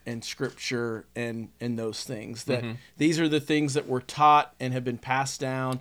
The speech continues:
Speaker 2: Right.
Speaker 1: And this is traditionally how the church has viewed such and such, you know,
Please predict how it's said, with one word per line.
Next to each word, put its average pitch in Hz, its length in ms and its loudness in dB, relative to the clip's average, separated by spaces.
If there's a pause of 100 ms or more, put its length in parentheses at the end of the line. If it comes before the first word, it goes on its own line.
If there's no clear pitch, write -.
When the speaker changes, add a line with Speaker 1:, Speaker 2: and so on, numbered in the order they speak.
Speaker 2:
Right. 185 200 4
Speaker 1:
And 156 80 2
this 160 160 0
is 147 100 -4
traditionally 151 920 4 (180)
how 165 180 8
the 143 140 2
church - 720 2 (160)
has 151 260 2
viewed 143 580 6 (520)
such - 340 -2
and 127 140 -4
such, - 520 -6 (120)
you 131 140 -2
know, 120 120 -4